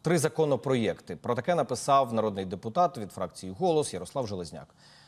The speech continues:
За його словами, після зустрічі з президентом Зеленським фракція «Слуга народу» стала голосувати гірше. Напередодні Рада прийняла один закон,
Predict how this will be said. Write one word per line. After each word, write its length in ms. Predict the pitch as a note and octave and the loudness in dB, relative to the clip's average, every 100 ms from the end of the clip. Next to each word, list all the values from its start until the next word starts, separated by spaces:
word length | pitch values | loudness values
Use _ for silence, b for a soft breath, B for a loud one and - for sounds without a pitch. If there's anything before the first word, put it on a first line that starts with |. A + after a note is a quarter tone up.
| B | B
За 100 | A#2+ | -2
його 180 | D3+ G#3+ | 2 4
словами, 340 | F#3+ F3+ D3 | 6 6 6
після 260 | A#2+ D3 C#3 | 2 0 0
зустрічі 420 | C3 A2+ G#2 - | 0 -2 -6 -8
з 60 | F#2+ | -8
президентом 580 | G#2+ G#2 G#2+ G2 F#2+ F#2+ | -6 -2 0 -2 -2 -6
Зеленським 440 | D3+ A3 - G2+ | -4 -4 -4 -6
фракція 380 | A#2 C3 - F#2+ | -4 -4 -2 -4
«Слуга 260 | G#2+ G2 | -4 -6
народу» 440 | G2 G2+ F#3+ E3+ B2+ | -4 -4 -4 -4 -6
стала 340 | - B2+ D3+ | -2 2 2
голосувати 680 | G2+ F#2 F2+ G2 A2+ A2+ A2 F#2 | 2 -4 -8 -4 -2 -2 -8 -14
гірше. 680 | D#2 C#3 F#3+ D3 - - - _ b b b | -10 -6 -6 -8 -12 -14 -16 _ b b b
Напередодні 600 | C#3+ F#3 F#3+ C#3+ A2+ G#2+ | 0 2 4 4 4 4
Рада 220 | A2 G#2+ | 4 4
прийняла 380 | G2 G#2 G#2 G#2 | 2 0 4 4
один 420 | G#2 D3+ A2+ F#2+ | 4 0 0 -4
закон, 400 | F2+ A2 D3+ E3 | -4 -6 -6 -8